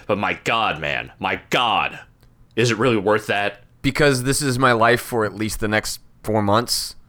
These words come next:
Speaker 2: So you need to just, you need to just grab the bull by the horns, face it head on, and realize you gotta start realizing your deficiencies in your clothing,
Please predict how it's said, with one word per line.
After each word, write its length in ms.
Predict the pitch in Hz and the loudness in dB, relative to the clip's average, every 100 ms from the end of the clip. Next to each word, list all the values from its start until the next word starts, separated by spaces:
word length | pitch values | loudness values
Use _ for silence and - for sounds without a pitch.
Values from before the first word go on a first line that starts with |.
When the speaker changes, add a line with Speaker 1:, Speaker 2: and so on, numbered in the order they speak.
| - | -6
Speaker 2:
So 280 | - 113 104 | 2 4 4
you 140 | 101 | 2
need 180 | 113 107 | -2 -2
to 60 | - | -4
just, 260 | 104 - - - - | -6 -6 -10 -16 -4
you 120 | 117 | 0
need 140 | 127 | 2
to 60 | 117 | 2
just 200 | 113 101 92 - - - _ | 0 0 -6 -20 -20 -20 _
grab 240 | - 123 123 | 0 2 4
the 80 | 117 | 4
bull 200 | 117 117 | 4 6
by 160 | 113 | 4
the 80 | 107 | 4
horns, 580 | 110 110 107 104 98 - | 2 4 4 2 -4 -10
face 340 | - 117 117 | -2 0 2
it 60 | 110 | 0
head 180 | 117 110 | 2 4
on, 280 | 104 98 95 | 4 4 2
and 160 | 95 | 0
realize 680 | 101 98 95 95 92 87 - - - - _ _ _ | 0 2 4 4 2 -2 -8 -14 -20 -20 _ _ _
you 100 | 131 | 0
gotta 160 | 160 156 | 2 4
start 220 | 185 156 | 2 2
realizing 420 | 165 175 160 165 | 4 4 4 2
your 60 | 151 | 0
deficiencies 640 | 147 165 165 156 123 110 | 0 0 -2 -2 -4 -4
in 80 | 107 | -4
your 80 | 98 | -4
clothing, 420 | - 127 160 | -2 -2 -2